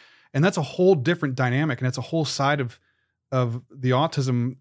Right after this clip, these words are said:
thing that is, it's rare. It's not very, uh, it's not very common that kids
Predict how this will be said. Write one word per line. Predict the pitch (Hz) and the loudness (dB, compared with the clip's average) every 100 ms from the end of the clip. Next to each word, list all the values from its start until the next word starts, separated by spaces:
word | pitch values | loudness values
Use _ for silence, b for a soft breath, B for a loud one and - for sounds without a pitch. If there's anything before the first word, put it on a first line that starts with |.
| _ | _
thing | - 165 156 | -4 0 2
that | 127 | 2
is, | 113 - | -2 -4
it's | 139 123 | -8 -6
rare. | 117 131 143 95 107 131 - | 0 2 2 0 -4 -8 -8
It's | 131 | -6
not | 143 139 | -4 -2
very, | 131 139 135 131 - | 2 4 4 2 -2
uh, | 123 - | -10 -8
it's | 135 | -2
not | 160 | 2
very | 165 | 2
common | 131 - 143 139 120 | 0 -2 0 2 0
that | 117 | -4
kids | - 117 - | -4 -4 -6